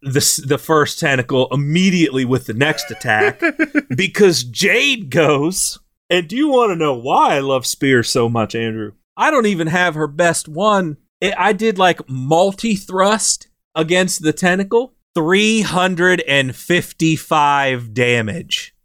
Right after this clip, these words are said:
Speaker 2: Is this how it's gonna be from now on? Just you telling about how badly you just, like, absolutely destroy every boss we fight for the rest of the game?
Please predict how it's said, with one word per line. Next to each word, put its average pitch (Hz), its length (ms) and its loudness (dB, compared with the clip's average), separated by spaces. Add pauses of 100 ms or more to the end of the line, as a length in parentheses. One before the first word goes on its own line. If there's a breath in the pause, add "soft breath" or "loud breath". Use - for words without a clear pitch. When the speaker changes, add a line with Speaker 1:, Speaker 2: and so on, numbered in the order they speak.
(140)
Speaker 2:
Is - 140 -2
this 202 160 0
how 196 140 4
it's 185 100 0
gonna 170 160 0
be 147 140 -2
from 151 160 -8
now 156 140 4
on? 156 100 2
Just 143 160 -6
you 143 120 -4
telling 143 340 2
about 131 240 2
how 123 140 2
badly 120 380 0
you 117 120 -4
just, 113 180 -2
like, 120 160 0
absolutely 117 520 0
destroy 110 540 0
every 110 260 -2
boss 101 320 -4
we 117 80 -8
fight 110 320 0
for - 120 -6
the 120 80 0
rest 120 300 0
of 185 60 -4
the 202 60 -2
game? - 520 -6